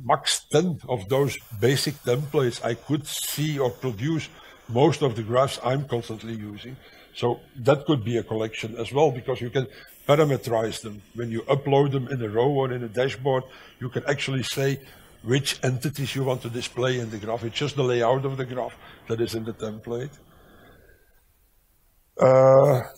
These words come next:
you can also build them from scratch. Now, what is also interesting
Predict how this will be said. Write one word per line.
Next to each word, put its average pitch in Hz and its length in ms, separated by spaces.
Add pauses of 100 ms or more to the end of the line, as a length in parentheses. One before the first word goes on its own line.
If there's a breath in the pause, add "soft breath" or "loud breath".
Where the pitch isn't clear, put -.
you 147 140
can 139 160
also 156 240
build 135 240
them 151 80
from 131 200
scratch. - 560 (160)
Now, 165 340 (200)
what 160 140
is 135 120
also 208 280
interesting 156 520